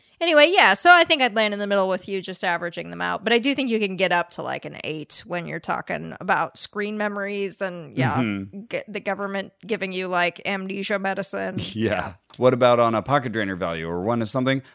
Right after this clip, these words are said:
Speaker 2: not at all pocket draining? Like, uh, you're visiting a friend and they say, "Would you like some water?" And you're like, "Oh, sure." And they pour some water for you and you drink it.
Speaker 1: Mm-hmm.
Speaker 2: Whereas ten is you're out in the middle of the desert.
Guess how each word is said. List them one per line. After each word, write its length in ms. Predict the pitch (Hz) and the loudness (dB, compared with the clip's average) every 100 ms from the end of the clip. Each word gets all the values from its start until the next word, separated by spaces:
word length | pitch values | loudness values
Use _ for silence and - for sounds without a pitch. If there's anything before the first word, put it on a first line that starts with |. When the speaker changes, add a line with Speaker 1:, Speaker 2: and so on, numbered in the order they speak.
| - | 0
Speaker 2:
not 180 | 220 | 2
at 60 | 240 | 6
all 140 | 254 | 4
pocket 320 | - 110 95 87 | 4 2 2 -4
draining? 360 | 85 80 85 - | -6 -6 -8 -2
Like, 280 | 107 101 | 0 0
uh, 120 | 151 143 | -2 -2
you're 180 | 175 | -2
visiting 380 | 170 185 175 170 | -4 -2 -2 -2
a 40 | 160 | -2
friend 400 | 160 160 156 151 | -2 0 -2 -4
and 340 | 123 139 135 135 | -4 -4 -4 -4
they 80 | |
say, 300 | 131 139 131 | -4 -4 -4
"Would 160 | 151 190 | -4 -4
you 80 | 208 | -4
like 140 | 202 | -4
some 160 | 190 233 | -4 -4
water?" 320 | 220 95 - | -2 -4 -8
And 80 | - | -14
you're 140 | 151 160 | -10 -10
like, 160 | 202 | -10
"Oh, 160 | 370 508 | -10 -12
sure." 360 | 466 508 - - - | -4 -2 -2 -6 -12
And 80 | 120 | -8
they 60 | 117 | -6
pour 180 | 123 120 | -4 -4
some 140 | 123 | 0
water 180 | 117 110 | 0 0
for 180 | 117 131 | -2 -4
you 60 | |
and 100 | 175 | -4
you 60 | 202 | -6
drink 240 | 339 311 | -6 -8
it. 100 | - _ _ _ | -10 _ _ _
Speaker 1:
Mm-hmm. 280 | 247 294 294 415 _ _ 165 | -10 -6 -6 -8 _ _ -2
Speaker 2:
Whereas 840 | 139 139 143 127 120 113 110 104 - _ _ | 2 2 0 -4 -2 -2 -4 -6 -10 _ _
ten 680 | - 170 131 85 85 85 92 - | -12 -8 -6 -8 -10 -12 -12 -12
is 500 | 92 87 85 87 110 | -10 -8 -8 -10 -10
you're 600 | 101 101 104 104 107 - | -6 -4 -4 -4 -6 -8
out 200 | 117 117 | -8 -8
in 60 | 127 | -6
the 60 | 117 | -4
middle 280 | 123 139 | -4 -4
of 80 | 147 | -6
the 80 | 151 | -8
desert. 600 | 120 90 87 87 87 87 | -6 -6 -6 -8 -8 -10